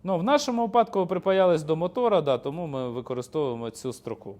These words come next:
Копіюємо її для зручності роботи з нею, вставляємо і кажемо, що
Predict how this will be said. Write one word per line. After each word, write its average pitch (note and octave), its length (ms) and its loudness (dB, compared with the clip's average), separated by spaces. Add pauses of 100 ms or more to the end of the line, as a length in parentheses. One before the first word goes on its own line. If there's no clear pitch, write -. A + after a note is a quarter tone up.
(240)
Копіюємо A3 680 -8
її G#3+ 320 -10
для F3+ 200 -8
зручності E3+ 640 -8
роботи D3+ 440 -4
з C#3 60 -10
нею, B2+ 360 -8 (320)
вставляємо F#3+ 720 0
і F#3+ 100 -4
кажемо, A2+ 540 0
що D3+ 380 0